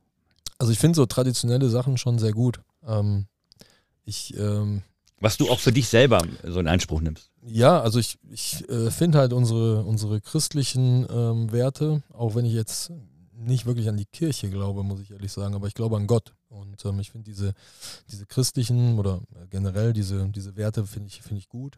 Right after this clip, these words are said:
Speaker 2: Ja.
Speaker 1: Ähm, da glaub ich dran. Ich, äh, finde auch, jeder sollte eine Religion haben. Ähm, es gibt immer Zeiten, wo man auch darauf zurückgreift.
Speaker 2: Ja.
Speaker 1: Ähm, ich find's Quatsch, das überall abzuschaffen,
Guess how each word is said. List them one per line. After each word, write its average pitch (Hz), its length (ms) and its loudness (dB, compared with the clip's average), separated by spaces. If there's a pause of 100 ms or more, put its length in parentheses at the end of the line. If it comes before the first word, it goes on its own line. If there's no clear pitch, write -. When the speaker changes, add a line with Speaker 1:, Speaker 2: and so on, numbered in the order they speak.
(120)
Speaker 2:
Ja. 85 240 0
Speaker 1:
Ähm, 107 160 0
da 104 100 -2
glaub 107 220 0
ich 120 80 -4
dran. 123 280 -4 (120)
Ich, - 360 -12
äh, 104 180 -14
finde 117 280 -2
auch, 107 200 0
jeder 104 460 -2
sollte 104 280 -6
eine 101 140 -4
Religion 101 500 -2
haben. 101 300 -2 (580)
Ähm, 98 420 -2 (480)
es - 120 -16
gibt 110 160 -6
immer 110 180 -4
Zeiten, 110 480 -2
wo 104 80 -6
man 104 180 0
auch 98 180 -4
darauf 98 320 -4
zurückgreift. 110 600 -8 (400)
Speaker 2:
Ja. 87 180 -6 (420)
Speaker 1:
Ähm, 101 520 2 (300)
ich 104 140 -8
find's 104 280 -2
Quatsch, - 300 -2
das 101 180 -4
überall 101 240 -2
abzuschaffen, 110 720 -4